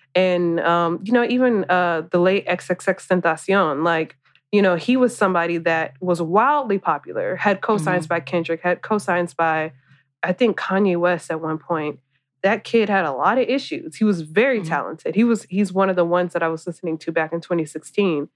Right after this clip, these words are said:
Speaker 1: Um, he was very, very talented, but he was very, very challenged, you know, in
Speaker 2: Mm-hmm.
Speaker 1: a lot of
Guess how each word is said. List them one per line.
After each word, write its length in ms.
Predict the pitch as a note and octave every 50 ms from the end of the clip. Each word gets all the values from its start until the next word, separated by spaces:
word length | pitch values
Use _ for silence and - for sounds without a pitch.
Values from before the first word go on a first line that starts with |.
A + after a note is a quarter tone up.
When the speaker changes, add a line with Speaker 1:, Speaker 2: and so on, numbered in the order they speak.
| _ _ _ _ _ _ _ -
Speaker 1:
Um, 400 | F#3+ F#3+ F#3+ F3+ F3 E3 E3 E3
he 420 | - - G#3+ G#3 G3+ F#3+ D#3+ - -
was 220 | F3 F3 E3 D#3
very, 260 | D#3+ D#3+ F#3+ G3+ G3+ G#3
very 260 | F#3 F3+ E3 D#3 D#3
talented, 540 | - - - A3+ B3 A#3 G#3+ - F3 E3 E3
but 140 | E3 D#3+
he 240 | - G3 F#3+ F3+ F3+
was 220 | E3 D#3 D#3 D3+ -
very, 400 | D3+ D#3 D#3+ F3 F#3 F#3 F3+ E3+
very 600 | D#3+ D#3+ E3 E3 D#3+ D#3 D#3 D3+ D3 C#3+ C#3 - _ _ _ _ _ _ _ _ _ _ _ _ _ _ _
challenged, 800 | - - - F#3+ F#3+ G#3 G#3 F3 D3 C3+ C#3+ C#3 - - - - _
you 140 | - G3 F#3
know, 200 | F3 E3 E3 D#3+
in 80 | D#3+ F3
Speaker 2:
Mm-hmm. 80 | E3+
Speaker 1:
a 40 | E3
lot 220 | E3 E3 E3+ F3+ F3
of 180 | E3+ D#3+ E3